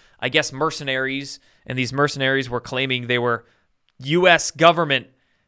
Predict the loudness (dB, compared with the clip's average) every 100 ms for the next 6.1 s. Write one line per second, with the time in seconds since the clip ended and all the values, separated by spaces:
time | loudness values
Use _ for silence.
0 | -6 -2 -2 0 4 6 4 2 -2 -2
1 | -8 -12 -6 -6 -6 -6 -6 -4 -4 -4
2 | -4 -4 -2 0 0 -2 -6 -6 -4 -2
3 | 0 0 -2 -4 -8 -10 -12 -8 -4 -4
4 | -8 -18 _ _ -6 -6 -4 -2 0 0
5 | -2 -6 -4 -6 -6 -4 0 2 2 0